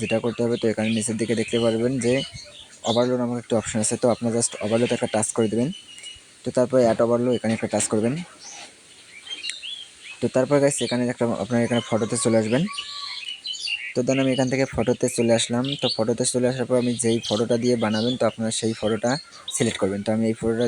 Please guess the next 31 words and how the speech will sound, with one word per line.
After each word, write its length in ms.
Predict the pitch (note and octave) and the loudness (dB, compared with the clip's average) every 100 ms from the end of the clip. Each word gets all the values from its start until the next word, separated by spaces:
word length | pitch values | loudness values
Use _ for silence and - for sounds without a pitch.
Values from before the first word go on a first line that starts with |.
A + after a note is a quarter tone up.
| A2+ | 0
দিয়ে 100 | A2+ | 0
বানাবো, 220 | A2+ A2+ C3 | 0 -2 -2
তো 40 | A#2+ | -2
এটা 100 | A2 A2 | -2 -2
আমি 80 | A2 | -2
সিলেক্ট 200 | A2 G#2 | -2 -2
করে 120 | A2+ A2 | -2 0
নিয়ে 140 | G#2 G#2+ | -2 -2
নিলাম। 180 | A2 D#3+ - - - - - - - - - | -2 -4 -8 -20 -20 -20 -20 -20 -20 -20 -6
তো 80 | C3 | 0
এখানে 160 | B2+ C#3 - | 2 2 2
সিলেক্ট 200 | B2 - | -2 0
করে 100 | C3+ | 2
নেওয়ার 140 | B2+ A#2+ | 2 2
পর 80 | B2 | 0
ভালোভাবে 280 | A#2 A2+ B2 A2+ | 0 0 2 2
বসিয়ে 240 | G#2+ A#2 A#2 | 2 2 2
নেবেন। 200 | A2 A#2+ A#2+ | 2 0 0
তো 60 | A#2+ A#2 | 2 2
অ্যাডজাস্ট 360 | G#2 G#2 A2+ - | 0 -4 -6 -2
করে 100 | A#2+ B2 A2 | 0 2 0
বসিয়ে 220 | - A2 | 0 0
নেওয়া 140 | A2+ A2+ | 0 0
হয়ে 120 | G2 G#2 | 0 2
গেলে 160 | A#2 E3+ - - - | 2 2 -4 -20 -8
আপনাদের 240 | A2 B2 A#2+ | -2 0 0
যেটা 160 | A2+ A2 A2+ | 0 0 0
কাজ 80 | - | 0
করতে 160 | A#2+ G#2 | -2 0
হবে, 120 | G#2 | -2
তো 40 | G2+ | 0